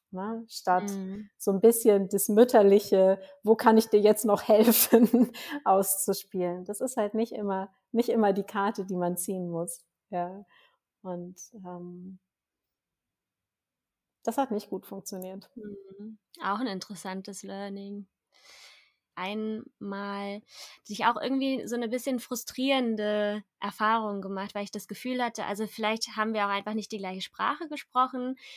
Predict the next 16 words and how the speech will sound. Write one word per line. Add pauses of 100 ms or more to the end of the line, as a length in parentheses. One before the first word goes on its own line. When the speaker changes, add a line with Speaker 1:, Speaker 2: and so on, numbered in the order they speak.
(160)
Speaker 2:
aber
ich
habe (180)
versucht, (380)
äh, (140)
wie,
wie
formuliere
ich
das
jetzt
am
besten?
Ich
habe (140)
auch,